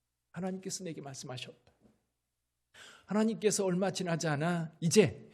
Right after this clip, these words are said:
이 땅을 물로 멸망할 텐데 그걸 대비해서 방주를 만들라고 했다." 수없이 얘기했을 거예요. 그러나 그 홍수가 임할 거라고,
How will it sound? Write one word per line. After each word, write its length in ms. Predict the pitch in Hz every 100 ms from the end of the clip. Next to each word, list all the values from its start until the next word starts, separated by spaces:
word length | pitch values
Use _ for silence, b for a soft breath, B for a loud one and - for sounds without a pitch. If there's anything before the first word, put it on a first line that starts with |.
| -
이 200 | 196 196
땅을 240 | 156 156
물로 380 | 151 208 240 269
멸망할 480 | 226 151 156 185 123
텐데 480 | 151 151 180 180 B B
그걸 240 | - 269 -
대비해서 380 | 185 170 175 160
방주를 340 | 135 139 156
만들라고 540 | 143 107 117 123 113
했다." 360 | 143 - - - _ _ _ _ _ _ _ _ _ _ _ _ _ _ B B
수없이 560 | - - 359 381 -
얘기했을 400 | 294 139 175 -
거예요. 320 | - 175 202 196 _ _ _ _ _ _ _ _ _ b -
그러나 420 | 247 277 120 - - _ _ _ _ _ _ b -
그 140 | 277
홍수가 400 | 330 311 320 294
임할 320 | 254 214 214
거라고, 640 | 196 170 127 170 165 120